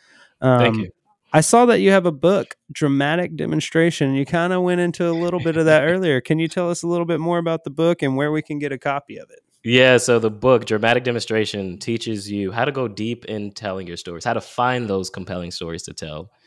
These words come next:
Speaker 2: Mm.
Speaker 1: and then how to attract premium clients. So I believe as an entrepreneur, especially a creative entrepreneur, you should be attracting premium clients. Premium goes beyond just money. It's about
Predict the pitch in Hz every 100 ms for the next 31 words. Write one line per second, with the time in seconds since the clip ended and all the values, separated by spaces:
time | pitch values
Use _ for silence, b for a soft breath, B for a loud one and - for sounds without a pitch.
0 | b - 135 123 110 _ - 101 101 113
1 | 110 101 - - 113 104 - 110 98 -
2 | - 101 98 87 85 90 85 80 - 92
3 | 87 82 - 95 104 107 101 101 92 -
4 | _ 95 95 98 95 - 98 92 90 127
5 | - 98 - 101 98 92 92 90 90 85
6 | 85 87 98 95 101 92 98 95 90 -
7 | - 110 107 98 95 - 85 80 85 -
8 | _ - 123 131 127 117 110 107 _ _
9 | _ _ _ _ _ 120 123 110 117 113
10 | 110 104 95 95 95 92 87 90 - 92
11 | 92 90 87